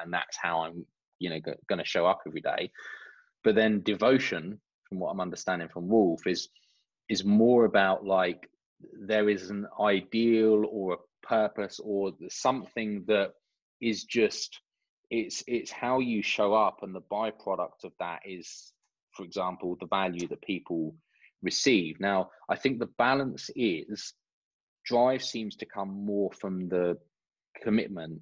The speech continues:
and, and devotion is just like, it's a state of being. And it's like, you know, how you're just showing up every day naturally because that's, that's, you know,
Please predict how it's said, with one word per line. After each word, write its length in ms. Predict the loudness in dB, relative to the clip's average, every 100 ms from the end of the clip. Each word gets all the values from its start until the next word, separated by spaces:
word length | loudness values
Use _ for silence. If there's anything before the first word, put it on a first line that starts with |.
| -6
and, 180 | -6 -2
and 200 | -2 0
devotion 680 | 0 4 4 6 4 0 -2
is 140 | -2
just 260 | -2 0 2
like, 200 | 2 0
it's 160 | -4 -4
a 40 |
state 380 | -4 2 2 2
of 100 | -6 _
being. 360 | 0 0 -2 -12 -20 _ _ _ _ -4
And 460 | 0 0 -2 -6 -10 -12
it's 420 | -10 -8 -8 0
like, 280 | 2 2 0 _
you 80 | -6
know, 120 | -4 0
how 140 | 0
you're 180 | 2 0
just 200 | -2 -4
showing 380 | 0 0 2 -2
up 140 | -4 -2
every 240 | -4 -2
day 300 | 2 4 2
naturally 720 | 0 -2 -2 -4 -6 -6 -6 -8
because 800 | -12 -8 -8 -8 -10 -10 -14 -20 _ _ _ _ _ _ -2
that's, 520 | -2 -2 -10 -12 -12 _ _
that's, 380 | -2 -2 -6 -16 -8
you 100 | -6
know, 120 | -6